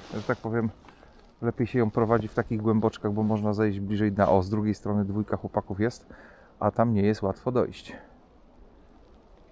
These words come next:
A tam nie jest łatwo dojść. Z drugiej strony są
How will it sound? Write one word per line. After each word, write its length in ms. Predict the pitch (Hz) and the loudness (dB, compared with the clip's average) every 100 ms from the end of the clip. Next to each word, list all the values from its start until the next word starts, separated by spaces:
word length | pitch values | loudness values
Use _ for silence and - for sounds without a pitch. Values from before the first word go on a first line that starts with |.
| - | 0
A 160 | 101 | 0
tam 260 | - 120 120 | 2 -2 2
nie 140 | 98 | 2
jest 200 | 95 104 | 2 -2
łatwo 300 | 95 - 101 | -6 -8 -6
dojść. 500 | 98 85 82 - - - - - - | -4 -4 -6 -12 -18 -18 -20 -20 -16
Z 20 | |
drugiej 260 | 98 104 92 | -8 -6 -6
strony 300 | - 95 92 | -4 -4 -2
są 180 | 95 | -6